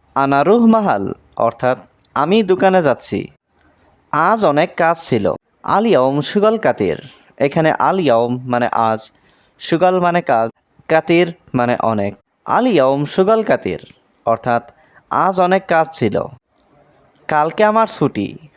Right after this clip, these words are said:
বুকরা আনা ইজাজা। এখানে বুকরা মানে কাল, আনা মানে আমার, ইজাজা মানে ছুটি। বুকরা আনা ইজাজা অর্থাৎ কাল আমার ছুটি।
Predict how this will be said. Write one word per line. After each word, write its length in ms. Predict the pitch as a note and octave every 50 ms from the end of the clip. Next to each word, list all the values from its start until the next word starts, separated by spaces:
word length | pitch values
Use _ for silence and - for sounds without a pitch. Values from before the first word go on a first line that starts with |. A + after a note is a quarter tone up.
| _ -
বুকরা 460 | A#2+ A#2+ D3+ F#3 - - E3+ C3+ C3 B2+ - -
আনা 220 | - D3 D#3+ F3+ F#3
ইজাজা। 460 | F#3 F#3 F3+ E3+ E3 C#3+ A#2+ G#2 F2+ - - - _ _ _ _ _ _ -
এখানে 300 | B2+ B2 C#3+ C#3+ C#3 C#3+
বুকরা 420 | C#3+ C3 C#3+ D#3 - - D3+ C#3 C3+ C#3+
মানে 240 | C#3+ C#3+ C3+ C#3 C#3
কাল, 300 | C#3 - B2+ B2 B2 B2 B2+ C3+ _ _ _ _ _ _ _ _ _
আনা 240 | - C3 C#3 D3+ D#3+ D#3+
মানে 220 | D3+ C#3 B2+ A#2
আমার, 340 | A2+ A2 A2 A2 A2 A#2 A#2+ C#3 - _ _ _ _ _ _ _ _ -
ইজাজা 480 | C3+ B2+ A2+ D3 D3 D3 C3 D3 D3 D3 D3 C#3+
মানে 240 | B2 A#2+ A#2 A#2+ A#2
ছুটি। 320 | - - A2 G2 - G2 G#2 _ _ _ _ -
বুকরা 380 | C3+ E3 G#3+ - - D#3+ C#3+ D3 D3 - -
আনা 260 | C#3+ D3 E3 F3+ F#3 -
ইজাজা 480 | - F#3 F#3 E3 F#3+ F3 D3 - G2 D2 - - D#3+ _ _ _ _ -
অর্থাৎ 360 | A#2+ A#2 - - B2+ A#2+ A#2+ - - _ _ _ _ _ _ _ _ _ _ _
কাল 220 | - F3 F3 F#3+ G3+
আমার 240 | G3+ - - G3 -
ছুটি। 380 | - - C4+ C4 - B2 G#2+